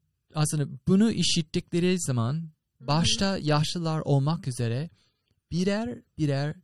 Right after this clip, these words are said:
Speaker 1: dışarı çıkıp İsa'yı yalnız bıraktı-, bıraktılar. Kadın ise orta yerde duruyordu. Tamam, herkes gitti, sessiz kaldı, kimse yok. Sadece bu kadın İsa'nın önünde duruyor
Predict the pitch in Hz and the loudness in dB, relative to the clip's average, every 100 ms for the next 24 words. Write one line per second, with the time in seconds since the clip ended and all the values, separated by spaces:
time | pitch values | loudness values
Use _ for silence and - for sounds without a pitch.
0 | 151 135 143 147 156 147 - 139 - 135 | -6 -2 -2 -2 -4 -6 -6 -6 -4 -4
1 | 131 147 147 120 117 123 120 117 - 113 | -4 -2 -2 -2 -2 0 -2 -4 -6 -8
2 | 110 _ 113 - _ 135 113 107 - 104 | -8 _ -14 -14 _ -6 -6 -6 -10 -10
3 | 101 - _ _ _ _ _ _ 127 135 | -10 -12 _ _ _ _ _ _ -2 0
4 | 214 240 147 143 143 160 190 _ _ _ | -2 -2 -4 -2 -2 -4 -8 _ _ _
5 | _ 139 160 - 180 156 131 131 135 123 | _ 0 0 0 -4 -2 -4 -2 -2 -2
6 | 110 117 117 95 - _ _ _ _ _ | 0 0 0 -4 -16 _ _ _ _ _
7 | _ - 143 139 117 - 185 - 160 135 | _ -12 -6 -4 -6 -10 -12 -6 -4 -4
8 | - 123 - 110 - - 165 - - 180 | -6 -8 -6 -10 -8 -8 -6 -8 -4 -6
9 | 160 - _ _ - 139 117 110 120 - | -6 -12 _ _ -8 -4 -4 -4 -8 -8
10 | 185 190 - 147 131 - - _ _ _ | -8 -6 -6 -6 -6 -6 -14 _ _ _
11 | _ _ - - 185 156 143 - - - | _ _ -14 -12 -8 -6 -6 -10 -14 -12
12 | 139 135 139 175 170 190 180 170 - - | -10 -10 -10 -12 -8 -4 -2 -4 -6 -2
13 | 139 143 160 185 151 127 117 143 | 0 0 -2 0 0 0 0 -2